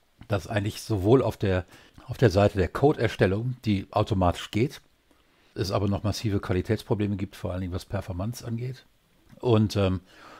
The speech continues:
dann auf der, auf der Seite der Grafikerstellung sehr häufig die Ergebnisse noch nicht so sind, wie man das tatsächlich, äh, braucht, damit es überzeugend ist innerhalb, ähm, des Spiels.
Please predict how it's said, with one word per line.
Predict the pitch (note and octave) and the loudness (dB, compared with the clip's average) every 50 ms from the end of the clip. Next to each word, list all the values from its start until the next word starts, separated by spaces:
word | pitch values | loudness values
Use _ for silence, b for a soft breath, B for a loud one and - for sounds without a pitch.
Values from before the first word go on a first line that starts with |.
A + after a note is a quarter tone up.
| B B B | B B B
dann | - G#2 F#2+ G2+ G2 | 4 4 4 4 2
auf | - G#2 F#2+ - | 0 -2 -4 0
der, | - G#2+ F#2 F2 F2 F2+ | 2 4 4 4 4 2
auf | F#2+ - | -2 -6
der | - G2+ | -6 -6
Seite | E2 E2+ F#2 F2 - - | -4 -2 -2 -2 -2 -2
der | F2+ F2 | -4 -4
Grafikerstellung | - - F#2+ F#2 G2+ A#2+ - C3+ B2+ A2 G#2+ - - G#2+ F#2+ F2+ F#2 F2 F#2 F#2 | -4 -2 4 4 4 6 4 2 -2 -2 -6 -4 -2 -2 -2 0 -2 -2 -4 -4
sehr | D#2 E2+ G2 F#2 E2 | -2 0 0 0 0
häufig | D#2+ G2+ F#2 - - | 0 -2 -2 -4 -10
die | - - | -10 -10
Ergebnisse | F2+ E2+ - F#2 F2 - - F2 - - F#2+ E2+ D#2+ _ _ _ - _ _ - | -10 -8 -6 -8 -8 -6 -6 -8 -8 -8 -10 -10 -10 _ _ _ -20 _ _ -12
noch | G2+ F#2+ F2 - - | -10 -10 -10 -8 -8
nicht | G2+ F2+ - - - | -10 -10 -10 -10 -10
so | G#2 F2+ | -10 -10
sind, | D2+ - - F#2+ F2+ - - | -8 -10 -10 -12 -12 -12 -14
wie | - | -14
man | F#2+ G2 F#2 | -12 -12 -12
das | F2+ - - - | -12 -12 -14 -14
tatsächlich, | - G#2 G2 - - G2 - - - - _ B B B B B B B B B - | -14 -16 -14 -14 -14 -16 -16 -16 -20 -20 _ B B B B B B B B B -4
äh, | G2 F#2+ F#2+ F2 | -2 -2 -2 -2
braucht, | - - - F#2 G2+ B2 C3 - - - | -4 -2 0 2 2 2 0 -4 -6 -8
damit | - F#2+ F#2 F#2+ F2 | -8 -6 -6 -6 -6
es | E2+ - | -8 -10
überzeugend | F2+ F#2 F#2+ - - - G2 G2+ G#2 A2 A2+ | -8 -8 -8 -6 -4 -4 -2 -2 -2 -4 -6
ist | G#2+ - | -6 -6
innerhalb, | - G#2 G2 G2 G2 G2 - - | -6 -6 -4 -4 -4 -6 -8 -12
ähm, | G#2 G#2 G2+ G2 F#2+ F#2 F2 | -8 -6 -4 -4 -4 -6 -6
des | E2 G2 - | -8 -10 -12
Spiels. | - - - G2 F#2 F#2+ - - - | -10 -8 -6 -4 -4 -4 -6 -10 -16